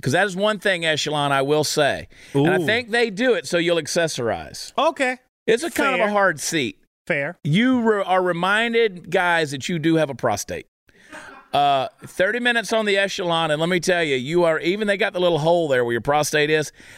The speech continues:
Speaker 1: I'm telling you, make you walk crooked for a minute. It will definitely toughen up the boys, you know what I'm saying? So I bought a seat cushion cover.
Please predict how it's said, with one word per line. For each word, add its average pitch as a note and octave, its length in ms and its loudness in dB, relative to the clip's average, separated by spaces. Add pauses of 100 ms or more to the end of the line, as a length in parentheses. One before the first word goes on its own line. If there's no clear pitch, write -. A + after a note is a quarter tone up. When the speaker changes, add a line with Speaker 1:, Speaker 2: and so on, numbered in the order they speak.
(160)
Speaker 1:
I'm D#3 220 0
telling D3+ 320 0
you, B2 80 -4
make G#3+ 200 0
you G#3 60 0
walk E3+ 260 0
crooked B2 320 -2
for G2+ 160 -2
a F#2+ 40 0
minute. F2+ 280 -4 (720)
It F3+ 200 -2
will F3 160 2
definitely F3 420 -2
toughen E3 400 -4
up D#3 160 -2
the C#3+ 80 -4
boys, C3 460 2
you B2 80 -4
know C#3+ 60 0
what D3 100 0
I'm C#3 40 -6
saying? D3+ 380 0 (460)
So D#3 100 0
I D#3+ 140 4
bought F3 260 2
a D3 80 -2
seat G#3+ 440 -4
cushion C#3+ 440 -2
cover. A#2+ 460 -2